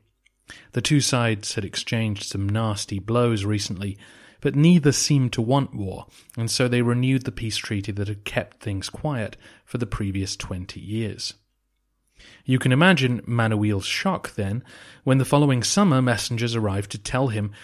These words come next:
that Geza's troops were at the border. The emperor was in northern Greece overseeing the operation in Italy,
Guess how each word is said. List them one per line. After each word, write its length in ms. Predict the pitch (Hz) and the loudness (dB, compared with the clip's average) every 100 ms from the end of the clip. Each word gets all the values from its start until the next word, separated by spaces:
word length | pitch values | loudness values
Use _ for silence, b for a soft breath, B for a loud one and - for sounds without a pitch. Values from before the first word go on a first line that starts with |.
| B | B
that 180 | 139 123 | -6 -2
Geza's 380 | 120 107 104 104 | -2 -2 -2 -4
troops 440 | - 185 139 - | -2 0 0 -2
were 140 | 98 95 | -6 -6
at 180 | - - | -8 -16
the 60 | |
border. 460 | 104 117 110 107 - _ _ _ _ _ _ b b b b b | -8 -6 -4 -8 -12 _ _ _ _ _ _ b b b b b
The 140 | 120 147 | 0 4
emperor 400 | 214 - 123 - | 2 2 -2 0
was 200 | 120 120 | 0 2
in 220 | 117 113 | 2 2
northern 400 | 110 104 104 104 | 0 0 -2 0
Greece 440 | 127 165 - - - | 2 2 0 -6 -2
overseeing 640 | 104 101 - 110 104 98 | -2 -2 -2 -2 -2 -2
the 100 | 104 | -2
operation 540 | 92 104 92 - 98 | -4 -6 -6 -6 -6
in 100 | 92 | -2
Italy, 420 | 120 - 110 78 | -2 -2 -6 -8